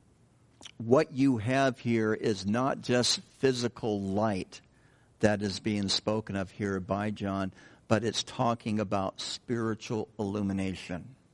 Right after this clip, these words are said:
spiritual understanding,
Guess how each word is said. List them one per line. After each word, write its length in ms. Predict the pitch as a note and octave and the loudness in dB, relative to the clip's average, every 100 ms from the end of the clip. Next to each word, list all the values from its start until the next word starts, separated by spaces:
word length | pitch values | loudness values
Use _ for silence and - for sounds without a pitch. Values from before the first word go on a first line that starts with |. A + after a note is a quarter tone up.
| _ _ _ _ _ _ _ _ _ _ _ _ _ - - | _ _ _ _ _ _ _ _ _ _ _ _ _ -20 -12
spiritual 760 | - - A#2+ A#2 G#2+ A#2+ A2+ - | -4 2 4 4 0 -2 -2 -2
understanding, 960 | A2+ G#2 G2+ F#2+ - G2+ G2 F#2+ F#2 | -2 -2 -2 -4 -4 -4 -4 -4 -8